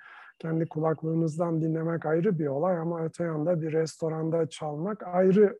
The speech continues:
e, e, ödemelere tabi, haklara tabi şeyler. O açıdan da, e, çok karmaşık haklardan söz ediyoruz. Fakat buradaki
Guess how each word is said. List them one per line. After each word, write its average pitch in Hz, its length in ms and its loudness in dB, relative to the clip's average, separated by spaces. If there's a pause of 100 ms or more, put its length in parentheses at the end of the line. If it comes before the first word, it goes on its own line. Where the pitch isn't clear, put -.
e, 170 60 2 (920)
e, 160 40 -4 (540)
ödemelere 175 760 6
tabi, 139 420 -2
haklara 156 640 0
tabi 131 440 -4
şeyler. 131 380 -8
O 196 140 -6
açıdan 247 440 0
da, 190 140 4 (480)
e, 185 260 6
çok 208 220 0 (420)
karmaşık 202 680 2
haklardan 190 680 2
söz 165 300 -2
ediyoruz. 139 540 -4
Fakat 214 280 2 (420)
buradaki 220 960 4